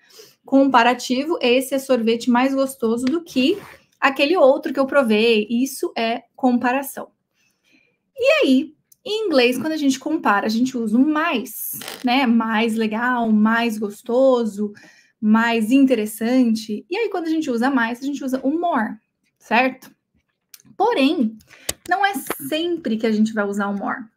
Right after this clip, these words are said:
A gente não pode usar o more com todas as coisas. E é isso que eu vou falar aqui. Quando que a gente deve usar o more e quando que a gente não deve usar o more e qual que é a,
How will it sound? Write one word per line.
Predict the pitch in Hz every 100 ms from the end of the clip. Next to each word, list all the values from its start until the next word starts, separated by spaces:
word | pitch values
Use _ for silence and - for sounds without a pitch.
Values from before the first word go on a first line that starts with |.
| _
A | 226
gente | 233
não | 254 311 320
pode | - 277 320 254
usar | 220 214
o | 214
more | 214 226
com | 220 240
todas | 226 240 233 233 214 208
as | 202
coisas. | - - 233 - - - - _ _ - - - _ _ _ -
E | 339
é | 370
isso | 269 262
que | 311 330
eu |
vou | 269
falar | 254 240 240
aqui. | 254 - _ _
Quando | - 302 359 359
que | 311
a |
gente | 269 262
deve | 226 208
usar | 208 214
o | 247
more | 220 220 262
e | 320
quando | - 247 254
que | 269
a |
gente | 262 254
não | 254 302 370
deve | 262 226
usar | 220
o | 226
more | 220 226
e | 269
qual | - 277
que | 294
é |
a, | 302